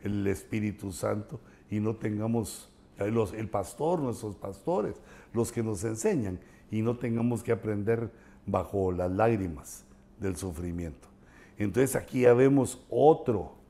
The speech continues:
otro peligro para nuestros ojos, que es la tristeza. Pe-, pero también, aparte que uno está ya, que crece en años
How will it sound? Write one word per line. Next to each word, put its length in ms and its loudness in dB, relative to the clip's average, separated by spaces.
otro 460 6
peligro 560 4
para 280 2
nuestros 540 -4
ojos, 320 -6
que 240 -4
es 220 -8
la 180 -6
tristeza. 840 -10
Pe-, 300 -4
pero 180 -8
también, 360 -4
aparte 420 0
que 100 2
uno 120 4
está 300 0
ya, 500 2
que 320 -6
crece 680 0
en 160 -2
años 680 -4